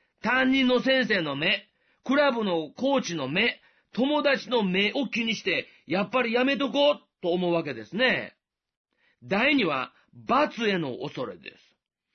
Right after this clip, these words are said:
犯罪の抑止力の一つは、罰です。罰のために犯罪は、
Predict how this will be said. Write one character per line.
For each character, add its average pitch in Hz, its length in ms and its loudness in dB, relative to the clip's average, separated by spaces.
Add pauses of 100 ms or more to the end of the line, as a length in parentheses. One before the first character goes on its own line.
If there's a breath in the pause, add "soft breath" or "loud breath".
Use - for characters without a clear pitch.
(280)
犯 269 400 0
罪 269 220 2
の 254 80 2
抑 190 320 -2
止 208 100 -6
力 190 220 0
の 131 80 -6
一 156 180 -6
つ - 100 -14
は、 113 220 -10 (320)
罰 160 400 -2
で 107 100 -14
す。 - 60 -20 (840)
罰 294 400 -2
の 262 160 2
た 240 100 0
め 226 140 0
に 160 100 -2
犯 233 240 0
罪 220 160 0
は、 196 260 0